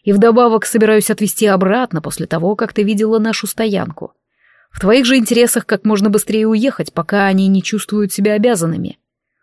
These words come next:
«Воспользуйся правом сильнейшего, как тогда. Ты же вождь и шаман, и старейшины должны тебя слушать, а не наоборот».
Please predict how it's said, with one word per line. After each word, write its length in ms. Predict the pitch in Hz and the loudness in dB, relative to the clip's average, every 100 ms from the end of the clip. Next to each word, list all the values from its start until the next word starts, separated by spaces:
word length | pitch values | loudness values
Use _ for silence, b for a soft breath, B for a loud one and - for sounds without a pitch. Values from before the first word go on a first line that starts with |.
| _ _ _ _ _ - | _ _ _ _ _ -4
«Воспользуйся 840 | 220 214 - 226 233 220 202 208 | -2 0 2 2 2 2 0 -2
правом 380 | 190 226 214 220 | 0 0 2 0
сильнейшего, 720 | - 233 220 254 220 - 202 | 0 0 2 2 0 -2 -2
как 180 | 214 202 | -4 -2
тогда. 420 | 233 233 233 190 B B - | 0 2 2 0 B B -4
Ты 100 | 269 | 0
же 140 | 240 | 2
вождь 420 | 226 220 240 220 - | 2 4 4 2 -2
и 60 | |
шаман, 580 | - 226 208 208 233 180 b b - | 0 2 2 2 0 -2 b b -4
и 80 | 214 | -2
старейшины 560 | - 262 294 254 233 | 2 2 2 2 2
должны 440 | 214 220 196 233 302 | 4 2 4 2 2
тебя 240 | - - | 2 0
слушать, 460 | - 269 - 202 196 | 0 -2 0 0 0
а 60 | |
не 100 | 196 | 2
наоборот». 680 | 208 214 214 269 254 165 | 2 2 2 2 2 0